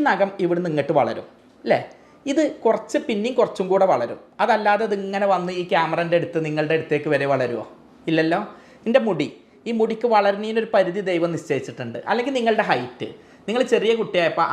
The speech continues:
ആകെ എന്തായിരുന്നു, ഒരു മുപ്പത് സെന്റിമീറ്റർ, നാൽപത് സെന്റിമീറ്റർ ഉണ്ടായിരുന്നിടത്തു നിന്ന് എന്തായി, വലുതായി വലുതായി ആറടിയായി. പിന്നെന്തില്ല, വളരില്ല. ദൈവം അവിടെ ആ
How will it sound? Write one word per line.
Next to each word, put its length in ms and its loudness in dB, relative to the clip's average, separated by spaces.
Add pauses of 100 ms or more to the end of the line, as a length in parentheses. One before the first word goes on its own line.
ആകെ 220 0
എന്തായിരുന്നു, 440 -2 (100)
ഒരു 160 -4
മുപ്പത് 340 -4
സെന്റിമീറ്റർ, 420 -6 (100)
നാൽപത് 360 -4
സെന്റിമീറ്റർ 540 -6
ഉണ്ടായിരുന്നിടത്തു 580 -4
നിന്ന് 160 -2
എന്തായി, 320 -2 (400)
വലുതായി 480 2
വലുതായി 380 -4 (160)
ആറടിയായി. 520 -4 (400)
പിന്നെന്തില്ല, 560 2 (360)
വളരില്ല. 400 0 (200)
ദൈവം 220 4
അവിടെ 200 2 (200)
ആ 40 -4